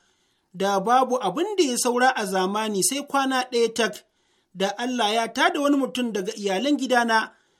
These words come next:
da zai cika ƙasa da adalci kamar yadda zalunci ya cika ta." Abu Dawud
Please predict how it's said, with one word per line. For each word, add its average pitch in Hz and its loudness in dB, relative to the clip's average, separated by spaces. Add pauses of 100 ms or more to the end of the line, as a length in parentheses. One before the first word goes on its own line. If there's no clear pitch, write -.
(200)
da 185 2
zai 240 -2
cika - -6
ƙasa 254 2
da - -6
adalci 240 -2 (360)
kamar 214 -4
yadda 214 -2
zalunci 311 0
ya 208 2
cika 196 -2
ta." 180 -2 (500)
Abu 277 0
Dawud 294 2